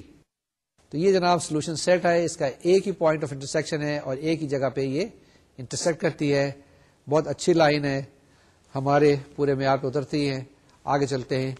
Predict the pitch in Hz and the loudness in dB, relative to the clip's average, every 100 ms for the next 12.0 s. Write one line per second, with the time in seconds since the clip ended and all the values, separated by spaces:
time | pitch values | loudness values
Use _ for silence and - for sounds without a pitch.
0 | _ _ _ 139 131 151 151 143 143 147 | _ _ _ -10 -2 0 2 2 0 -2
1 | 131 135 131 127 123 170 202 202 185 180 | 0 0 -2 -6 -4 0 4 4 2 -2
2 | - - _ _ _ _ - 131 135 135 | -14 -20 _ _ _ _ -4 0 0 -2
3 | 120 147 147 143 147 156 139 139 120 147 | -6 -6 -2 0 0 -4 -4 -4 -4 -4
4 | 135 - 143 143 143 127 - 139 131 - | -4 -2 0 2 0 -2 -2 -2 -4 -16
5 | _ - 123 139 131 117 123 123 123 120 | _ -8 -2 0 0 -2 -4 -2 -2 -2
6 | 123 113 123 117 - 139 117 107 - _ | -2 -2 -4 -6 -4 -4 -4 -10 -16 _
7 | _ _ _ _ _ _ _ _ _ _ | _ _ _ _ _ _ _ _ _ _
8 | _ _ _ _ _ _ _ _ _ _ | _ _ _ _ _ _ _ _ _ _
9 | _ _ _ _ _ _ _ - 196 175 | _ _ _ _ _ _ _ 2 4 4
10 | 180 185 180 - - - 127 156 165 170 | 4 4 4 -6 -20 -14 -4 0 0 -2
11 | 160 - _ _ 127 127 139 - 165 175 | -4 -14 _ _ -6 -2 -2 2 4 6